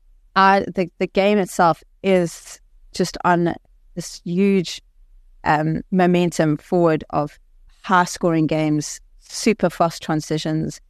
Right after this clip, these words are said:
Um, with this goal area, you can't, for the water polo people out there, you can't really drop too much because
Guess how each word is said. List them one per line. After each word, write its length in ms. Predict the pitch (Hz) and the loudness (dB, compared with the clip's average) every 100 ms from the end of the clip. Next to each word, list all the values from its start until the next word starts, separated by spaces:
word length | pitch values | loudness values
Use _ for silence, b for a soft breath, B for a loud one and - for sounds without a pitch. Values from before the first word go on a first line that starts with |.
| _ - - _ - - | _ -20 -20 _ -12 -2
Um, 400 | 160 156 160 180 _ | 0 0 -4 -6 _
with 180 | 175 190 | -2 0
this 180 | 185 - | 0 -2
goal 320 | - 175 170 | 0 0 2
area, 420 | - 165 165 165 | 0 0 0 -2
you 120 | - 190 _ _ _ - | -4 -8 _ _ _ 0
can't, 720 | 185 180 165 - - - - - _ - - | 2 2 0 -6 -14 -20 -20 -20 _ -20 -6
for 120 | 170 | -2
the 80 | 165 | 2
water 180 | 170 | 2
polo 360 | 170 160 165 160 | 2 2 2 0
people 300 | - 170 - | 0 -4 -2
out 180 | 165 - | -4 -2
there, 100 | 151 | -4
you 80 | 151 | -2
can't 360 | 196 175 156 | 0 0 0
really 240 | 160 160 170 | -2 -2 -6
drop 440 | 156 175 151 - | -4 -2 -2 -4
too 140 | - 190 | -4 -2
much 480 | 202 233 - - _ _ - - _ | 0 -2 -8 -16 _ _ -20 -20 _
because 640 | - - 175 165 151 - | -14 -4 0 0 -2 -6